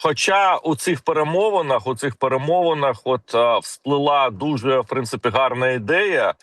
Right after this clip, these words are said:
яку, за яку Україна, я впевнений, повинна вх-, е, вхопитися. Але, звичайно, після закінчення війни, якщо вони це так говорять, це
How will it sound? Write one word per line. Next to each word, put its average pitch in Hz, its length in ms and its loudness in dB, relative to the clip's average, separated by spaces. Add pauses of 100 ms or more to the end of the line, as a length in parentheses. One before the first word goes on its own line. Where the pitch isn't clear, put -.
(280)
яку, 147 560 0
за 123 140 0
яку 131 200 -2
Україна, 147 500 0
я 135 140 2
впевнений, 131 520 0
повинна 120 400 -2
вх-, 113 500 2
е, - 20 2
вхопитися. 104 680 -2
Але, 98 180 2
звичайно, 101 460 -2
після 104 260 -6
закінчення 101 580 -2
війни, 117 280 -2
якщо 82 300 -2
вони 90 340 0 (360)
це 110 140 -2
так 101 160 -2
говорять, 104 440 0
це 165 380 0